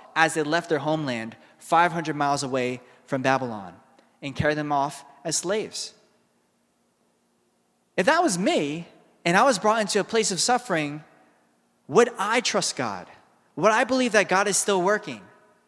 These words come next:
Would I believe that God wants to use me? Would I trust such a God? And you see, Daniel purposed in his heart, regardless of the circumstances and regardless of the situation he was brought in,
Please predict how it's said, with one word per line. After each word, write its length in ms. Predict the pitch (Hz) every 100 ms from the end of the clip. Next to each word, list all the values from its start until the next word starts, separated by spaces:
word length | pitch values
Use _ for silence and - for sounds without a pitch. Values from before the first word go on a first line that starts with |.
| _ _ _ _
Would 140 | 196
I 100 | 294
believe 240 | 311 285 254
that 160 | 262
God 200 | 202 214
wants 240 | 226 226 -
to 60 |
use 320 | 196 247 311
me? 260 | 185 131 - _ _ _
Would 160 | 165
I 100 | 196
trust 600 | 208 - 254 285 - - - - _ _
such 320 | - 175 -
a 40 |
God? 340 | 147 127 101 90 - _ _ _ _ _ _ _ _ _
And 100 | 190
you 80 | 208
see, 380 | 190 226 220 208 - - _ _ - 135
Daniel 560 | 214 262 302 208 127 120 -
purposed 460 | - 247 247 220
in 100 | 220
his 140 | 202 -
heart, 380 | 180 151 95 - - - _ _ _
regardless 600 | 151 170 156 208 247 247
of 100 | 240
the 80 | 208
circumstances 800 | 208 226 226 214 - 226 220 240
and 200 | - 190
regardless 560 | 190 170 208 214 240 226
of 80 | 185
the 80 | 190
situation 580 | 220 - 214 208 208
he 80 | 190
was 140 | 196 156
brought 260 | 185 202
in, 240 | 165 139